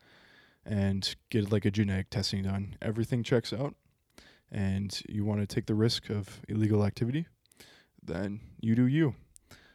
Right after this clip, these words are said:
This is a free country. You can do what you want, right? And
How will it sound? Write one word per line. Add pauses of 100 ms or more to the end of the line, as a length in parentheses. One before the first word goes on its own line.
(120)
This
is
a
free
country. (760)
You
can
do
what
you
want, (260)
right? (1000)
And